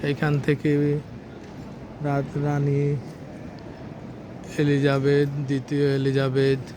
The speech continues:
অর্থাৎ রাজবংশের লোকজন এই যুক্তরাজ্য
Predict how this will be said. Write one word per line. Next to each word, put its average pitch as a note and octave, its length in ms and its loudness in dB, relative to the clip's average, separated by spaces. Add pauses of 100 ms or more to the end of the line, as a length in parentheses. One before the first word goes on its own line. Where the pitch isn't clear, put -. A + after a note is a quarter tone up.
(640)
অর্থাৎ C#3 320 2
রাজবংশের C#3+ 1000 4
লোকজন C3 480 -2 (1080)
এই C3+ 240 4
যুক্তরাজ্য C3 640 0